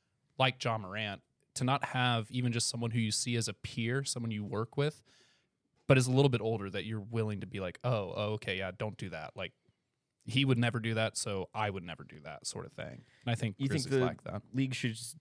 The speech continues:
Speaker 2: you think, I agree, they do need veteran leadership, veteran presence. Do you think the league should suspend him for something crazy, like fifty games or something?
Speaker 1: Uh, I think it would be appropriate.
Speaker 2: Yeah.
Speaker 1: Um, I don't think anyone would disagree, um, except for, like, a diehard Grizzlies fan. But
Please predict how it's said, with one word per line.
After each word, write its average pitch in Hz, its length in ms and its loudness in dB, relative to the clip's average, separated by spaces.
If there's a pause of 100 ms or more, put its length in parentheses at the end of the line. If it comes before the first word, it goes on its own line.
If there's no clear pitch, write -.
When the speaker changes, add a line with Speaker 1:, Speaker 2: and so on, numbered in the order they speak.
(160)
Speaker 2:
you 117 140 0
think, 123 200 -2
I 95 100 6
agree, 92 220 2
they 82 100 0
do 87 100 -2
need 82 160 -4
veteran 76 360 -2
leadership, 76 340 -6 (100)
veteran 73 240 -2
presence. - 320 -4
Do 110 60 -4
you 110 40 0
think 120 120 -2
the 113 80 -4
league 113 180 0
should 113 240 -6
suspend 110 320 -4
him 110 80 -2
for 110 300 0 (200)
something 107 280 -4
crazy, 110 260 0
like 110 140 0
fifty 107 240 -6
games 110 220 -2
or - 20 -14
something? 117 220 -8 (580)
Speaker 1:
Uh, 123 240 2 (240)
I 135 80 4
think 151 220 -2
it 156 40 2
would 127 140 2
be 110 520 4 (160)
appropriate. 127 720 -2 (240)
Speaker 2:
Yeah. 73 120 -8 (180)
Speaker 1:
Um, 104 640 -4
I 117 80 0
don't 113 180 -4
think 104 380 -6
anyone 110 380 -2
would 101 180 -6 (160)
disagree, 98 640 -4 (160)
um, 95 240 -6
except 101 240 -6
for, 104 100 -10
like, 95 180 -8
a 92 80 -10 (280)
diehard 92 380 -6
Grizzlies 87 360 -10
fan. 87 340 -12
But 90 220 -8